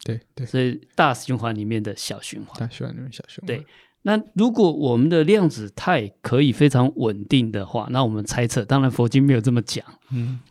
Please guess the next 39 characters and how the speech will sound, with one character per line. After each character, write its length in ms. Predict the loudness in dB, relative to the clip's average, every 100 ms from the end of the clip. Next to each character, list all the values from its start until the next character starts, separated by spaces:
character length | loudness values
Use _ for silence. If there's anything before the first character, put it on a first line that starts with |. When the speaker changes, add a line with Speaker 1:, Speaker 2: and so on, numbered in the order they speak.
| _
Speaker 2:
我 120 | 0
们 120 | 2
测， 140 | 2 -2
我 140 | -2
们 80 | 0
就 140 | 0 0
是 160 | 0
用 260 | 0 2 0
它 200 | 0 -2
来 200 | -2 -4
去 320 | -4 -2 -2
一 60 | -2
个 120 | -6
对， 340 | 0 0 0 -4 _
对 160 | 2
照 220 | 2 -2
关 260 | -2 -6 -6
系。 240 | -8 -8 2
为 120 | 2
什 100 | 2
么 120 | -2
诸 280 | -2 -2 -2
佛 200 | 0 -4
菩 180 | -4 -4
萨 300 | -4 -6 -12 _ _ _ _ _
可 400 | -14 -6 0 2
以 260 | 0 -2 -8 -2
在 320 | 0 0 -2
不 100 | -4
同 300 | -4 -4 -2
的 120 | 0 0
三 240 | 2 2
千 200 | 2 2
大 180 | 0 -2
千 220 | 0 0
世 160 | 0 -2
界， 260 | -2 -4 -8
好 160 | -8
像 200 | 2 2